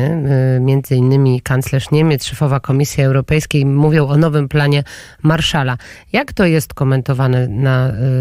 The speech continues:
e, samej Ukrainie? Jak Ukraińcy, rząd ukraiński patrzy na, e, takie zapowiedzi właśnie związane z odbudową i, mm, e, z takimi planami?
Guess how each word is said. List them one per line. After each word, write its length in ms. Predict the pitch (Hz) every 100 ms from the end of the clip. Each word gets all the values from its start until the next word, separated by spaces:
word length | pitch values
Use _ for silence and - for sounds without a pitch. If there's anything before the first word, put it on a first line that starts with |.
| 131
e, 40 |
samej 400 | 131 - 139 123
Ukrainie? 560 | 110 120 131 120 120 127
Jak 220 | 180 -
Ukraińcy, 560 | 170 165 147 139 - 135 135 139 139
rząd 260 | 147 160
ukraiński 600 | 151 143 139 135 - 131 - - - -
patrzy 380 | 143 147 - 131
na, 240 | 135 131 - - - -
e, 140 | 139
takie 380 | - 151 - 143
zapowiedzi 720 | 131 123 135 123 139 123 123 123 -
właśnie 480 | 131 120 123 - 131
związane 640 | 120 120 117 117 117 120
z 140 | 117 -
odbudową 720 | 160 135 127 131 165 190 156
i, 220 | 135 135 127 -
mm, 180 | 117 127 131
e, 220 | 131 127
z 360 | 123 - 135 123
takimi 380 | 135 - 131 127
planami? 520 | 131 120 110 107 110